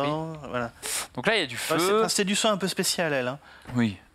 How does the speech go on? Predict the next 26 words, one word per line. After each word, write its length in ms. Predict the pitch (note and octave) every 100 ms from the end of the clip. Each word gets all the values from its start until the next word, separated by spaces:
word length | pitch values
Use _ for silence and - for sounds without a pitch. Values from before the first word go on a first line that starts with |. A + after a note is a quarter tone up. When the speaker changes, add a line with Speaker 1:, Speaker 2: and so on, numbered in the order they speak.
| _ - - - - - - - - - - - - - - - - - - - - -
Speaker 2:
Alors, 440 | D3+ A#2+ G2 F2+
donc 200 | A#2+ A2
ici, 180 | G3 A#3+
il 0 |
y 20 |
a 40 |
une 60 | D#3+
nouvelle 220 | F#3 A#3
baguette. 480 | D3+ A2 A2+ G3+ -
On 80 | G#2+
va 80 | A2
peut-être 320 | - - -
essayer 240 | E3 E3
de 60 | C#3+
la 80 | A#2
prendre. 480 | - B2+ D3 F3+ - - _ _ _ _ _ _ _ _ - _ _ _ _ _
Alors, 140 | B2+ C#3
vous 60 |
Speaker 1:
Euh. 100 | C3+
Speaker 2:
voyez, 200 | G#3+ C4
il 40 | C#4+
y 40 |
a 40 |
des 100 | D#3+ C3
petits 200 | B2+ -
pictos, 500 | - G3 - A3